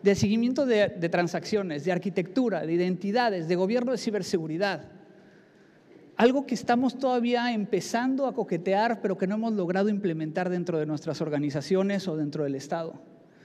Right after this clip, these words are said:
Tendremos que hablar el mismo lenguaje. Y lo platicaba con algunos de ustedes allá afuera.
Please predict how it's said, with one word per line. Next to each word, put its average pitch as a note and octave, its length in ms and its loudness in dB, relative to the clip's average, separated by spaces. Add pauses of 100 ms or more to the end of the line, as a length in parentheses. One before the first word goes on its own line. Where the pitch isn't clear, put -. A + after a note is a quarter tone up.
(680)
Tendremos E3+ 460 2
que F#3+ 80 0
hablar F#3 160 2
el F#3+ 100 2
mismo G3+ 260 2
lenguaje. E3 520 0 (580)
Y F#3 80 0
lo F3+ 100 6
platicaba F3+ 460 2
con G#3 160 0
algunos F#3 400 0
de F3 80 -2
ustedes F3+ 380 0
allá D#3+ 180 0
afuera. D#3+ 380 -2